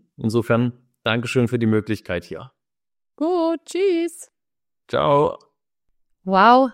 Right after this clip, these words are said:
Speaker 2: was für ein tolles Gespräch. Ich glaub, dem muss man wirklich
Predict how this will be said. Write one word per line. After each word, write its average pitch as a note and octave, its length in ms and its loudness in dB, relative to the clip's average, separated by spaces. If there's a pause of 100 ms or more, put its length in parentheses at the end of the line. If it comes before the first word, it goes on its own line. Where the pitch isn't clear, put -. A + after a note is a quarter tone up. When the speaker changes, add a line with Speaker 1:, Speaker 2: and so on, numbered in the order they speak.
Speaker 2:
was F#3 440 -2
für A3 100 -2
ein G3 120 -2
tolles F3+ 320 -2
Gespräch. E3+ 640 -6
Ich - 280 -8
glaub, G3 420 2 (540)
dem G#3+ 160 2
muss G#3+ 240 -2
man F#3+ 180 0
wirklich A3 560 -2